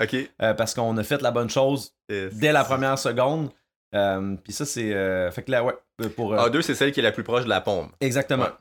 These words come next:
Speaker 2: exactement.
Speaker 1: Ok.
Speaker 2: Donc, c'est elle qui est la plus grosse, c'est elle qui tient le plus de, de force aussi.
Speaker 1: Ouais.
Speaker 2: Euh, puis ce qu'elle a de particulier, c'est qu'elle est autant influencée par à quel point tu fléchis la phalange du milieu du doigt, tu sais, la, la phalange qu'on voit le plus souvent,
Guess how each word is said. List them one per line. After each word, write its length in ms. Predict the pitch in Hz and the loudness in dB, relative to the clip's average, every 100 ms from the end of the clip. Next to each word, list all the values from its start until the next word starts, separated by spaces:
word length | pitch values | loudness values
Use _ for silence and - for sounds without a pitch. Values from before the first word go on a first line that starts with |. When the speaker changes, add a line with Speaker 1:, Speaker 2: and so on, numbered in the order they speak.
| _ | _
Speaker 2:
exactement. 440 | 113 110 120 110 127 | -6 -4 -4 -2 -2
Speaker 1:
Ok. 60 | |
Speaker 2:
Donc, 140 | 139 - | -2 -2
c'est 80 | 139 | -2
elle 120 | 131 | -2
qui 100 | 156 | -2
est 20 | 123 | 0
la 260 | 113 113 | 2 0
plus 140 | - 110 | -2 -2
grosse, 300 | 127 202 - | -2 -2 -6
c'est 120 | 120 | -6
elle 100 | 120 | -6
qui 100 | - | -8
tient 180 | 131 120 | -6 -6
le 80 | |
plus 200 | 110 131 | -4 -4
de, 180 | 113 107 | -2 -2
de 80 | 101 | -2
force 320 | 98 - - - | -4 -6 -6 -8
aussi. 240 | - 92 | -8 -6
Speaker 1:
Ouais. 160 | 95 98 - _ - | -4 -6 -8 _ -4
Speaker 2:
Euh, 160 | 104 104 | 0 -2
puis 300 | - 107 110 | -2 -6 -4
ce 100 | - | -4
qu'elle 220 | 120 123 | -2 0
a 140 | 127 123 | 0 0
de 60 | |
particulier, 440 | 113 110 - 123 139 | -2 -6 -6 -4 -4
c'est 140 | - | -4
qu'elle 500 | 113 107 98 101 104 | -2 -2 -2 -6 -4
est 60 | 113 | -6
autant 180 | 110 139 | -2 -2
influencée 400 | 135 123 107 - | -2 -4 -4 -4
par 120 | 113 | -4
à 60 | 104 | -4
quel 140 | 104 | -6
point 140 | 127 120 | -6 -8
tu 100 | - | -6
fléchis 320 | 107 104 135 | -6 -4 -2
la 200 | 113 95 | -2 -2
phalange 500 | - 101 113 110 95 | -2 -2 -2 -4 -6
du 220 | 104 95 | -8 -6
milieu 180 | 101 113 | -6 -6
du 80 | 107 | -6
doigt, 200 | 98 - | -8 -8
tu 120 | - | -8
sais, 40 | 139 | -8
la, 240 | 92 90 | -8 -10
la 80 | - | -12
phalange 280 | 92 104 107 | -6 -6 -6
qu'on 160 | 92 90 | -8 -6
voit 120 | 98 | -6
le 120 | 95 | -6
plus 120 | - | -10
souvent, 280 | - 117 151 | -12 -6 -6